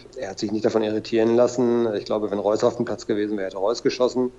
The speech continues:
Aber er hat ja auch gegen Bremen Elfmeter verwandelt. Und das zeigt eigentlich nur, dass er sehr, sehr selbstbewusst ist und dass ihn das auch nicht schert, wenn es mal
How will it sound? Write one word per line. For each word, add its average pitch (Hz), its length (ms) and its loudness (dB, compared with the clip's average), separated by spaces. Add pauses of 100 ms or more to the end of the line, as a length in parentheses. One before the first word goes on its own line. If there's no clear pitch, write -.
(720)
Aber 104 160 0
er 104 60 6
hat 117 100 4
ja 123 100 8
auch 113 140 4
gegen 117 220 0
Bremen 110 280 -4
Elfmeter 123 420 0
verwandelt. 113 760 -2
Und 101 380 -16
das - 180 -12
zeigt 101 280 -2
eigentlich 113 340 0
nur, 110 240 4
dass - 420 -2
er 104 320 -6
sehr, 107 180 2
sehr 113 200 6
selbstbewusst 127 800 4
ist 123 320 0
und 101 400 -8
dass 107 100 -6
ihn 120 80 -2
das 107 140 -2
auch 110 140 0
nicht 104 140 -6
schert, 113 440 0
wenn 110 280 -2
es 110 200 -4
mal 107 340 -4